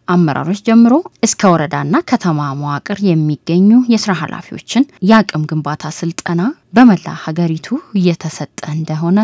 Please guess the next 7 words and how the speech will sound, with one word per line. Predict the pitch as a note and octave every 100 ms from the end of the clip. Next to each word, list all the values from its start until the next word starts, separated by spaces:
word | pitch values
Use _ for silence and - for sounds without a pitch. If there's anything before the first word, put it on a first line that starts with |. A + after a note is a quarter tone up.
| G#3
ይታወቃል። | G#3 G#3 B3 B3 G#3+ - - _ _
በዚሁ | F#3 G#3 F#4
ስልጠና | G#3 E3 - C#3+ G#3+ B3+
በወላይታ | E3+ E3 D3+ - D3
ሶዶ | - D#3 D#3
ማዕከል | D#3 C#3+ - A#3+
የሚገኙ | B3 E3 B2+ - C3